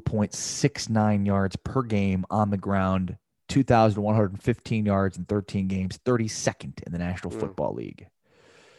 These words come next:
Speaker 2: How do you think that's gonna go against the, uh, two tight end loving, run heavy offense of Kyle Shanahan?
Speaker 1: <laughs> Yes. Before we get there, though, answer my Aldon Smith question. You bringing him back next year?
Speaker 2: Do you think he's worth ten million dollars at the end of this season?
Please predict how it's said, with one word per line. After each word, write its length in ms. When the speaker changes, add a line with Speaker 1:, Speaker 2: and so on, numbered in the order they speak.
Speaker 2:
How 100
do 60
you 60
think 180
that's 220
gonna 180
go 220
against 360
the, 200
uh, 200
two 200
tight 260
end 180
loving, 540
run 300
heavy 520
offense 540
of 100
Kyle 280
Shanahan? 540
Speaker 1:
<laughs> 120
Yes. 340
Before 280
we 80
get 120
there, 120
though, 200
answer 240
my 80
Aldon 220
Smith 240
question. 320
You 80
bringing 160
him 60
back 220
next 200
year? 160
Speaker 2:
Do 100
you 220
think 260
he's 240
worth 240
ten 260
million 300
dollars 360
at 120
the 140
end 120
of 60
this 180
season? 360